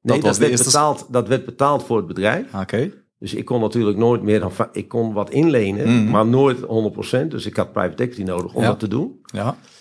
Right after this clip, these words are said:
Speaker 1: En er zei één private equity partij, "Het risico is te groot, maar het is wel een geweldige uitdaging.
Speaker 2: Ja.
Speaker 1: Weet je wat? Ik ken er nog twee."
Speaker 2: Oké.
Speaker 1: En we doen het met z'n drieën. Dus met z'n drieën heb ik dat geld voor die familie betaald. Nou, die hebben geloof ik zes helikopters gehad en,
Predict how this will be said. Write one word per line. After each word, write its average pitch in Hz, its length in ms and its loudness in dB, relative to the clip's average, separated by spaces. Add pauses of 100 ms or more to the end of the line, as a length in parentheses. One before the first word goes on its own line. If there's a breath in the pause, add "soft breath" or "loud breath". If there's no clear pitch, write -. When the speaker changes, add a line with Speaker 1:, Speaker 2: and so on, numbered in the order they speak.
(140)
Speaker 1:
En 135 180 2
er 127 60 4
zei 117 180 2
één 143 200 2
private 110 320 0
equity 98 180 -4
partij, 98 300 -4
"Het - 120 -16
risico 131 340 0
is 123 80 -6
te - 80 -10
groot, 117 220 2
maar - 80 -4
het 95 140 -10
is 90 40 -10
wel 123 100 0
een - 60 -2
geweldige 127 420 0
uitdaging. 135 720 -2
Speaker 2:
Ja. 104 120 2
Speaker 1:
Weet 131 120 0
je 127 60 -2
wat? 147 320 0 (100)
Ik 127 120 -6
ken 147 140 2
er 151 80 0
nog 175 160 0
twee." 87 300 2 (400 loud breath)
Speaker 2:
Oké. 123 180 -4
Speaker 1:
En 135 240 0
we 151 60 2
doen 175 120 2
het 175 80 2
met 160 120 2
z'n - 120 -4
drieën. 151 460 0 (100)
Dus 104 140 -10
met 127 140 -2
z'n 117 120 -2
drieën 147 300 2
heb 135 100 2
ik 104 60 -6
dat - 160 -2
geld 135 260 0
voor 123 100 -2
die 104 100 0
familie 107 280 0
betaald. - 500 -4
Nou, 107 120 0
die 98 80 2
hebben 104 180 2
geloof 98 180 2
ik 92 60 -4
zes 98 180 2
helikopters - 520 -2
gehad 87 460 0
en, 80 140 0